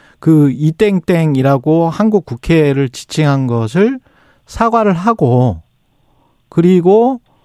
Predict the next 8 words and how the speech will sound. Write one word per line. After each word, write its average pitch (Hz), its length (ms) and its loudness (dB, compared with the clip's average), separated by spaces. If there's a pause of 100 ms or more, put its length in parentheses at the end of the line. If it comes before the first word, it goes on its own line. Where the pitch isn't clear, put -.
(260)
그 139 360 -2 (220)
지금 180 240 0
말씀하신 147 480 -2
예산이랄지 127 800 0
민생이랄지 127 680 0
이런 147 220 0
것들을 135 640 0
국회에서 160 560 -2